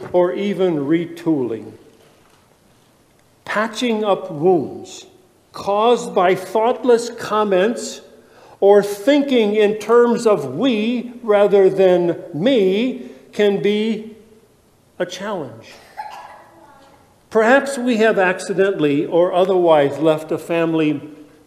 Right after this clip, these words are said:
emotion-, member emotionally behind. Admitting that we were remiss or even wrong is all a part of the process.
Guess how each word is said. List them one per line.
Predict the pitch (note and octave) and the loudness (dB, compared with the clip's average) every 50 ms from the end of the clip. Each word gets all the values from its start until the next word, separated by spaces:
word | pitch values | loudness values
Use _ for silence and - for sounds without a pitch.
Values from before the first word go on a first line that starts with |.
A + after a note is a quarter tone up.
| - - | -8 -4
emotion-, | D#3 D3 C#3+ C#3 C#3 C#3+ D#3+ D3+ D3 - E3 D#3 D3+ E3 D3+ | -4 -2 -2 -2 -2 -2 -2 -4 -6 -8 -8 -8 -8 -6 -4
member | C#3 E3 E3+ D#3+ C#3+ C#3+ C#3 C3 B2+ - - | -2 -2 -2 0 0 -2 -2 -2 -4 -8 -6
emotionally | - E3+ D3+ C#3+ C#3 D3 D#3 D3+ D3 - D#3+ D3 C3+ C3+ C3+ C3 | -4 -4 -2 -2 -2 -2 -2 -2 -4 -6 -8 -6 -4 -4 -4 -4
behind. | B2+ C3+ B2+ B2 B2+ C#3 D3 C#3 B2+ A2+ G#2 G#2 G#2 G#2+ - - _ _ _ _ _ _ _ _ _ _ _ _ _ _ _ _ _ _ _ _ _ _ _ _ _ _ _ _ _ _ | -6 -8 -10 -8 -8 -8 -8 -6 -6 -8 -10 -12 -18 -20 -20 -20 _ _ _ _ _ _ _ _ _ _ _ _ _ _ _ _ _ _ _ _ _ _ _ _ _ _ _ _ _ _
Admitting | - F3+ F3+ F#3+ G#3+ A#3 B3 B3+ A#3 G#3+ | 0 0 2 4 4 4 4 4 2 2
that | G3 G#3+ G#3 G3 F#3 | 2 2 2 2 0
we | E3+ G#3+ A#3 B3 B3+ | 0 0 0 2 2
were | A#3+ A3+ G#3+ G3+ F#3 | 2 4 4 4 4
remiss | F3 F#3+ F#3 F3+ E3+ F#3+ A#3 A3+ F#3+ - - | 2 2 0 2 2 2 2 2 0 -2 -2
or | - G3 F#3 F#3 | 0 0 2 0
even | G3+ G3+ F#3+ F3+ F3 E3+ | 0 -2 -2 -2 -2 0
wrong | E3 F3 F#3+ F#3+ F#3 F3 D#3+ D3+ D3+ - | 0 0 0 2 2 0 0 -2 -2 -2
is | - F3 E3+ E3 D3 | 0 0 0 0 -2
all | F#3+ - - F3 F3 F3+ F3+ F3+ F#3 F#3 | -6 -8 -4 -2 -2 0 0 0 0 -2
a | F3+ F3+ F#3 | -4 -6 -8
part | - - F#3 F3+ D#3+ D3 D3 - - - - - - _ _ _ _ _ _ _ _ _ _ _ _ _ - | -8 -4 -4 -2 -2 -4 -6 -10 -18 -20 -20 -20 -20 _ _ _ _ _ _ _ _ _ _ _ _ _ -12
of | - B2 A2+ | -12 -10 -10
the | C#3 | -10
process. | C3+ - - - D#3+ C#3 A#2+ - - - A#2 G2+ - - - - | -12 -12 -10 -8 -8 -8 -8 -10 -12 -12 -12 -14 -14 -18 -20 -20